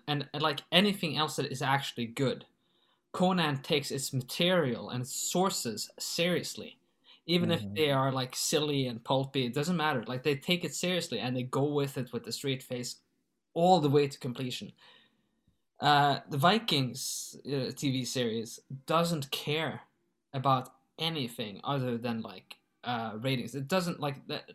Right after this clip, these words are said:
Speaker 1: the material is the last concern. They don't care about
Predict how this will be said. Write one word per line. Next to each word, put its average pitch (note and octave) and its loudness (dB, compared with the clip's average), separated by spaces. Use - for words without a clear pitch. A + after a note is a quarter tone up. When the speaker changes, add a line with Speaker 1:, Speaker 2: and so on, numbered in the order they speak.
Speaker 1:
the C3+ 0
material C#3+ 2
is C3 -2
the C#3 0
last C3 -2
concern. A2+ -6
They C#3+ -4
don't D3 -2
care D#3 2
about C#3 -2